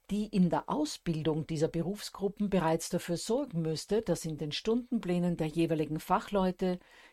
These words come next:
die mit unseren Kindern zu tun haben, A D H S thematisiert wird, damit sie die Symptome zum einen gut erkennen und zum anderen auch wissen, wie sie unsere Kinder und auch uns als Eltern hier gut begleiten können.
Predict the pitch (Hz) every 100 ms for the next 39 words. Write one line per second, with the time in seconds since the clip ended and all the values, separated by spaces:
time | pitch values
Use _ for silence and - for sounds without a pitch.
0 | - 180 175 156 - 180 160 156 156 180
1 | 170 160 151 165 - 202 254 214 175 160
2 | 180 190 - _ 175 156 160 143 143 165
3 | 156 - - - 175 170 - 196 - 175
4 | 165 160 151 - - _ _ _ - 165
5 | 202 262 - 160 139 - 175 - 165 -
6 | 185 190 156 175 - 180 196 185 185 165
7 | 156 202 220 269 277 - - _ 277 269
8 | - - 180 165 175 175 180 151 165 -
9 | 180 170 180 175 147 165 165 156 151 -
10 | 196 233 240 240 - 262 294 240 262 -
11 | 285 240 151 - - 202 - 175 160 -
12 | 156 147 170 170 170 156 151 - 170 170
13 | 165 160 170 - 151 135